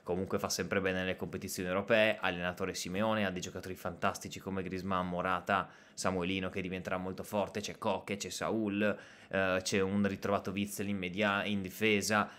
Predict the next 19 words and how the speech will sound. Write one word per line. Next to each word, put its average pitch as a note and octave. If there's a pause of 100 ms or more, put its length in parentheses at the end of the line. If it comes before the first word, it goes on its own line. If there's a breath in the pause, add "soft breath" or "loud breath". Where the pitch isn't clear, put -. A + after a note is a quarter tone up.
quindi A#2
c'ha -
giocatori F2
importanti. E2
L'Inter G#2
però F#2+
ha F2+
fatto F#2+
una F2+
partita -
coi F#2
controcoglioni, F2
ragazzi, D#2
ma D#2+
di F2
che -
cosa F#2
stiamo F#2
parlando? D2+